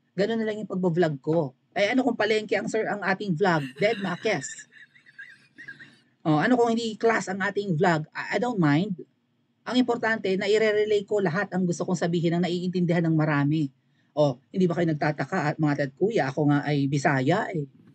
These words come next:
O, kung dapat ka, nagbabalok-baloktot ang dila ko dito.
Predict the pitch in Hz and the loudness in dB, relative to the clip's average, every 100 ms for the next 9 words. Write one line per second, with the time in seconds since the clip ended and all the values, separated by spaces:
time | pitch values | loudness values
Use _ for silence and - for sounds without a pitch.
0 | - 807 698 554 679 880 906 _ 807 960 | -18 -18 -18 -20 -18 -18 -20 _ -18 -18
1 | - - _ 740 - 740 - _ - - | -20 -20 _ -20 -20 -20 -20 _ -20 -20
2 | - 143 135 123 196 180 175 190 247 165 | -10 -4 -4 -4 -2 2 2 2 0 2
3 | 156 151 165 160 165 147 190 160 151 160 | 2 2 2 2 0 -2 -2 0 2 2
4 | 170 - 160 160 147 208 196 | 2 0 0 0 0 -2 -2